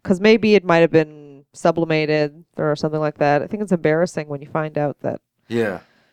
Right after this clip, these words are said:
Speaker 1: something that you've been doing has already been done.
Speaker 2: Everything's been done.
Speaker 1: Everything's been done, technically, yeah.
Speaker 2: But it's, it's, yeah, I mean, it's word for word. Like, I've, I've done jokes and then found somebody else doing a joke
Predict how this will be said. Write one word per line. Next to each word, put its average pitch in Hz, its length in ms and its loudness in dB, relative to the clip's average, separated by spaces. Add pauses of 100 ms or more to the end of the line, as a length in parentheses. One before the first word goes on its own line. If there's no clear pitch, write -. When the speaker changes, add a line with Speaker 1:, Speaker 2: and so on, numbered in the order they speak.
(120)
Speaker 1:
something 170 340 -6
that 156 120 -8
you've 156 140 -4
been 151 140 -12
doing 147 540 -2 (120)
has - 280 -8
already 151 160 0
been 139 160 -8
done. 143 380 -2 (1300)
Speaker 2:
Everything's 147 420 -6
been 80 200 -20
done. 101 240 -12 (200)
Speaker 1:
Everything's 196 320 2
been 147 140 -20
done, 151 360 2
technically, 151 520 -10
yeah. 151 240 -4 (320)
Speaker 2:
But 87 160 -18 (120)
it's, 101 280 -14
it's, 98 240 -10
yeah, 101 260 -10
I 90 40 -20
mean, 87 80 -20
it's - 220 -18
word 101 200 -12
for 92 140 -16
word. 95 120 -14 (260)
Like, 120 340 -8
I've, 139 340 -2 (260)
I've 131 380 -4 (220)
done 113 240 -4
jokes 113 520 -4 (200)
and 107 180 -10
then 101 160 -14
found - 500 -10
somebody 104 240 -10
else 104 180 -6
doing 98 420 -12 (960)
a 202 120 -6
joke - 160 -16